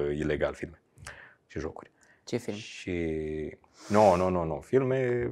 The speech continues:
Speaker 2: Ionuț,
Speaker 1: filme. Și
Speaker 2: iubim-
Speaker 1: friliciuri. Da, da, pentru, doar pentru, doar pentru, uh, rație, știi, că îți făcea rație.
Speaker 2: Normal, normal.
Speaker 1: Da, eu nu dau
Speaker 2: Ca
Speaker 1: la
Speaker 2: să nu tu
Speaker 1: pentru
Speaker 2: fii, să nu fii tu
Speaker 1: pentru
Speaker 2: la
Speaker 1: file
Speaker 2: bălan.
Speaker 1: list,
Speaker 2: Da,
Speaker 1: ca să-ți
Speaker 2: exact.
Speaker 1: facă rație.
Speaker 2: Da.
Speaker 1: Din nou, nu folosiți file, vă rog frumos, așa. <laughs> Uh,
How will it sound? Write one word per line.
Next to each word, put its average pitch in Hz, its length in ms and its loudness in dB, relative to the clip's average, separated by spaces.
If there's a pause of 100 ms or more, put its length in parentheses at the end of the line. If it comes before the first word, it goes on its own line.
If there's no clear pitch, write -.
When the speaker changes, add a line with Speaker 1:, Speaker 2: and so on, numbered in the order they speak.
Speaker 2:
Ionuț, 143 460 10
Speaker 1:
filme. - 200 2
Și 131 60 12
Speaker 2:
iubim- 202 100 12
Speaker 1:
friliciuri. 147 640 12
Da, 180 180 10
da, 160 120 10
pentru, 175 220 10
doar 190 160 12
pentru, 196 360 12
doar 165 160 12
pentru, 175 360 12
uh, 160 100 12 (920)
rație, 120 460 8
știi, 123 200 2
că 117 100 8
îți 110 80 4
făcea 110 280 6
rație. 104 380 6
Speaker 2:
Normal, 170 600 10 (160)
normal. 135 420 8
Speaker 1:
Da, 80 120 4
eu 147 60 -4
nu 160 80 -2
dau 190 140 8
Speaker 2:
Ca 190 60 10
Speaker 1:
la 143 60 8
Speaker 2:
să 147 120 4
nu 147 60 6
tu 165 60 4
Speaker 1:
pentru 190 220 2
Speaker 2:
fii, 180 280 12
să - 120 6
nu 160 80 6
fii 175 140 4
tu - 100 0
Speaker 1:
pentru 165 160 12
Speaker 2:
la 151 60 12
Speaker 1:
file 147 140 12
Speaker 2:
bălan. 143 160 12
Speaker 1:
list, 117 280 4
Speaker 2:
Da, 127 200 12
Speaker 1:
ca 127 60 10
să-ți - 200 2
Speaker 2:
exact. 139 260 8
Speaker 1:
facă 127 280 8
rație. 117 280 8 (120)
Speaker 2:
Da. 107 180 4
Speaker 1:
Din 110 100 8
nou, 107 280 10
nu 85 140 2
folosiți - 580 -4
file, - 220 -4
vă 82 160 -2
rog 76 220 0
frumos, - 340 -18
așa. - 300 -2
<laughs> - 40 -16 (880)
Uh, 107 60 4